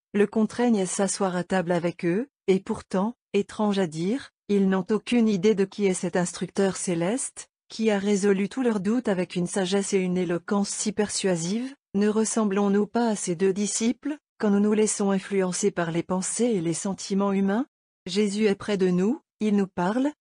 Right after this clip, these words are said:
il nous instruit, il nous console, et pourtant, souvent,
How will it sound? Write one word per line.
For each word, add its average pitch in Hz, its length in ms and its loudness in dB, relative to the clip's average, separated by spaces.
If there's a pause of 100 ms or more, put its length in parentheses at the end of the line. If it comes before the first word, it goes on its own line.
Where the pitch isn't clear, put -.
(120)
il 208 160 2
nous 196 220 4
instruit, 190 500 -4 (160)
il 202 160 2
nous 208 140 2
console, 196 600 -2 (220)
et 190 120 4
pourtant, 208 560 -4 (200)
souvent, 214 580 0